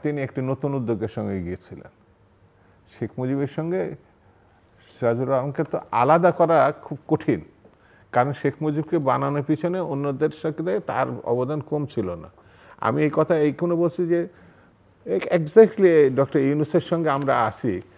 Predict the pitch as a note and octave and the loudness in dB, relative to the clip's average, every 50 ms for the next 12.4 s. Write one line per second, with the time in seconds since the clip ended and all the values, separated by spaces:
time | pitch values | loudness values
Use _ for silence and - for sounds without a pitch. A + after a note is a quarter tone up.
0 | - - _ _ - A2+ A#2+ C3+ D3+ E3 E3 F3 D#3 - - - C#3 C3 - - | -20 -20 _ _ -2 0 0 2 2 2 2 0 0 -2 0 2 2 2 2 0
1 | D3 D3+ D3+ D#3 D#3 C#3 - - - B2 A#2+ B2+ C#3 C#3+ C#3+ C3+ - B2 G#2+ - | -4 -4 -2 -2 -4 -4 -6 -6 -2 0 2 2 4 2 0 -2 -6 -10 -4 0
2 | D3 E3 F#3+ F3+ D3 C3 A#2 G#2+ G2+ F#2+ G2+ B2 C#3 C#3+ C3 B2+ D3 C#3+ C3+ - | 2 2 2 2 2 2 0 0 -2 -6 -6 -4 -4 -4 -2 0 0 -2 0 -2
3 | D#3 D3+ D3 C#3 - - _ _ _ - C3+ C3 C3+ C#3+ D3 D3 C#3 C3 D3 C#3+ | -4 -4 -4 -6 -12 -18 _ _ _ -2 0 2 4 4 4 2 2 2 2 2
4 | C#3 C#3 C#3 C#3 - - - _ _ _ _ _ _ _ _ - - - G#3 - | 4 2 0 -4 -10 -18 -20 _ _ _ _ _ _ _ _ -20 -20 -20 -20 -20
5 | _ - - B2+ C#3 D3+ - - D3+ E3+ F#3+ G3 F#3 F3 D3+ D#3+ F3+ F#3+ G3 G3 | _ -12 -6 -4 -4 -4 -2 -2 0 2 4 4 4 4 4 2 2 2 2 2
6 | F#3+ F3+ B2+ C3+ D3 D#3+ D3+ - G3 - E3+ E3+ - - D#3 C#3 A#2+ A2 G#2+ G#2 | 0 0 2 2 0 0 0 -2 -4 0 0 0 0 2 0 0 0 0 -2 -4
7 | G#2+ G2 F#2+ G2+ - - B2 C3+ D3 - - C3 C#3 E3 F#3+ F#3+ E3 E3+ E3 E3 | -6 -6 -6 -8 -10 -8 -6 -6 -6 -2 2 2 2 4 2 2 2 2 2 2
8 | - F3+ E3 D#3+ - E3+ D#3 C#3+ A#2+ - A2+ F#2+ F#2+ G2 - - D3 D#3+ F3 F3+ | 2 0 0 2 2 2 2 2 0 -2 -6 -6 -6 -8 -8 -4 0 2 2 2
9 | E3 C3 G#2 G2+ A#2 A#2+ C#3+ E3+ F#3 G3+ A3+ A3 G#3+ F#3+ D#3+ D#3 E3 E3+ D#3 C#3 | 0 -4 -8 -2 0 2 4 6 6 6 6 4 2 2 -2 -2 -2 0 0 -2
10 | C#3 C3 C3 B2+ C3 B2+ - C#3 A#2+ - C3+ A#2 A2 - - G#2+ - C3 C3+ D3+ | -2 -4 -2 -2 -2 0 0 -2 -2 0 -2 -2 -2 -4 -8 -12 -10 -8 -8 -8
11 | D3+ - - - F3+ - - _ _ - - - _ _ _ - F3+ D#3+ - G3+ | -8 -8 -8 -10 -10 -10 -12 _ _ -20 -20 -20 _ _ _ 2 2 2 4 2
12 | F#3 D#3 A#2 G#2+ F#2+ F2 E2+ | 0 2 0 0 -2 -4 -6